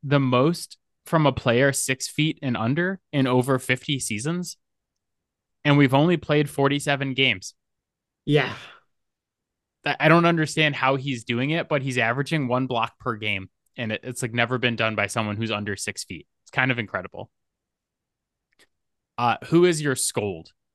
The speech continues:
Speaker 2: Washington football team. I'm not calling them that other name. It's stupid.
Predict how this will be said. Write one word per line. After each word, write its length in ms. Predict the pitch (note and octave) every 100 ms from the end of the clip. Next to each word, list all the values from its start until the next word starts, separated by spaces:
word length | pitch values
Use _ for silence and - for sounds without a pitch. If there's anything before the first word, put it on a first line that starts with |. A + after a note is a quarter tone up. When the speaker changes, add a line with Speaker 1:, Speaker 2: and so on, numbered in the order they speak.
| _ _ _ _ _ _ _ _ _ -
Speaker 2:
Washington 920 | C3 C3+ E3 E3+ - F3+ D#3+ E3 D3
football 480 | C#3+ D3+ - C3+ A2+
team. 400 | - C3 A2+ A2
I'm 140 | A#2+
not 280 | B2 C3 C3
calling 360 | - C#3 B2+ C3
them 220 | B2+ A#2
that 200 | A#2 F#3
other 240 | C3+ A#2+
name. 360 | A2+ A2+ A2 A#2
It's 100 | -
stupid. 580 | - - B2 A2 D3 C#3+